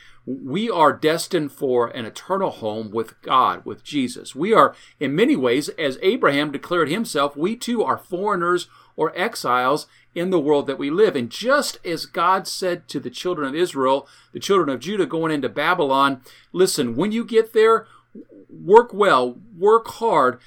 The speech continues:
and cause the, the, the nation, the city that you're going to live in, to prosper." And I believe God says that to us.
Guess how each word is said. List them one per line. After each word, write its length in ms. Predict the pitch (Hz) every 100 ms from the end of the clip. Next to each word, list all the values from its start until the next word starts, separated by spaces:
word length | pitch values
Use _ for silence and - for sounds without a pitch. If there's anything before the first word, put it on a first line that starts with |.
| - _
and 180 | 160 135
cause 640 | - - 220 233 233 - -
the, 340 | 147 123 160
the, 300 | - 127 139 -
the 120 | 135
nation, 540 | 139 180 220 - 196
the 100 | 131
city 420 | - - 240 233
that 220 | 208 180 180
you're 100 | 160
going 220 | 175 175
to 80 | 156
live 240 | 165 185
in, 180 | 156 151 _ _
to 100 | 160
prosper." 640 | - - 220 233 - - 143
And 140 | 147 135
I 60 |
believe 440 | 127 180 226 269 -
God 300 | 143 143 -
says 300 | 143 131 131
that 200 | 127 123
to 100 | -
us. 300 | 226 160